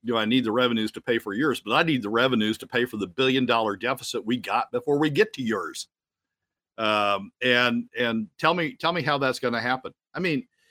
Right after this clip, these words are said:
it, and then you get the deer in the headlights look. The, the, the, the response would be, "Well, that's not my responsibility. My responsibility is to tell you where to spend. I mean, that's,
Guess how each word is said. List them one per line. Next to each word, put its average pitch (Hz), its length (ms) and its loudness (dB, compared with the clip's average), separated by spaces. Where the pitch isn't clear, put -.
it, - 440 -2
and 151 160 4
then 156 240 4
you 139 100 0
get 139 140 -2
the 120 80 -4
deer 135 220 2
in 123 80 2
the 107 60 -2
headlights 110 460 -2
look. 95 200 -10
The, 107 220 -8
the, 110 300 -2
the, 113 220 -4
the 110 120 -2
response 120 440 -2
would 107 100 -6
be, 98 80 -2
"Well, 127 120 0
that's 180 160 -2
not 82 160 -12
my 90 100 -8
responsibility. 90 760 -8
My 131 160 4
responsibility 104 680 -2
is 98 80 -8
to 104 80 -10
tell 101 160 -6
you 98 100 -6
where 98 140 -6
to 85 40 -10
spend. 156 440 2
I 98 80 -6
mean, 95 180 -8
that's, 131 300 -4